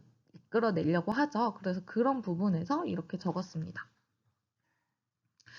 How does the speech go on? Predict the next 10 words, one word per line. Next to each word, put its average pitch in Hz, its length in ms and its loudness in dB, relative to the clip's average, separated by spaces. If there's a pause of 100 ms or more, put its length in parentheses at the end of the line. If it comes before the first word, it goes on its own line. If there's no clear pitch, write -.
(200)
"행복한 381 420 6
기억은 214 400 8
당연히 190 460 6
전쟁에서 214 500 4
승리한 349 480 -4
게 320 60 0
아닐까?"라고 - 1900 -2
제가 190 320 2
유추를 220 480 0
해보았습니다. 180 840 0